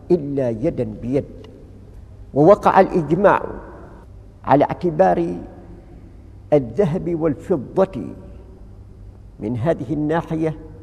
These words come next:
أيضًا جنساً واحداً، فلا يباع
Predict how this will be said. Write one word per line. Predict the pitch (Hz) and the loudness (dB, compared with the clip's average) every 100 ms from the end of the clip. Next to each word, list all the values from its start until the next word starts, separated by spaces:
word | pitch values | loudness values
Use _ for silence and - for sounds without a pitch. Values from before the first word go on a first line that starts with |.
| - 151 | -4 0
أيضًا | 180 170 170 170 147 120 - | 2 0 0 0 0 -6 -8
جنساً | 202 190 - 180 151 147 | -8 -8 -6 -2 -2 2
واحداً، | 143 117 - - - - - - - - - - | 2 2 -2 -10 -10 -12 -18 -20 -20 -20 -20 -8
فلا | - 127 | 0 2
يباع | 139 143 127 160 - | 2 0 2 2 2